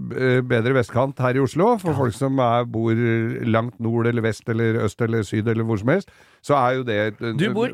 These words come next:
Speaker 2: Geir, når Geir er, eh, på, i, midt i sentrum, eh, der han er innimellom, så ser han rett ned på terrassen til doktor Proktors prompepute. Hvis dere har sett den filmen med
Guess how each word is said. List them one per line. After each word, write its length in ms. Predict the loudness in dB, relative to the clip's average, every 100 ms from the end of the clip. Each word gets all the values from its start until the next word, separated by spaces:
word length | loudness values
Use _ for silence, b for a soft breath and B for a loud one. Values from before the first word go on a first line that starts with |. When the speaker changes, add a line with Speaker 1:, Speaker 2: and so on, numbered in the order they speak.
| -6 -4
Speaker 2:
Geir, 220 | -4 -2
når 220 | -6 -6
Geir 320 | -4 -4 -4 -4
er, 260 | -2 -2 -2
eh, 300 | -6 -6 -6
på, 160 | -6 -6
i, 120 | -4
midt 220 | -4 -4
i 60 | -4
sentrum, 440 | -4 -2 -2 -2
eh, 100 | -2
der 160 | 0 0
han 180 | 0 0
er 180 | 0 0
innimellom, 400 | 0 0 -2 -4
så 140 | -6
ser 240 | -6 -4 -2
han 80 | -2
rett 160 | -2
ned 160 | -4 -4
på 140 | -4 -4
terrassen 520 | -4 -4 -4 -4 -2
til 200 | -2 -2 b b
doktor 720 | -6 -4 -4 -2 0 0 -2 -2
Proktors 560 | -4 -6 -4 -4 -4 -6
prompepute. 840 | -4 -4 -4 -8 -4 -6 -4 -4
Hvis 120 | -4 -4
dere 120 | -6
har 80 | -6
sett 220 | -10 -6
den 140 | -4
filmen 260 | -2 -2
med 80 | -2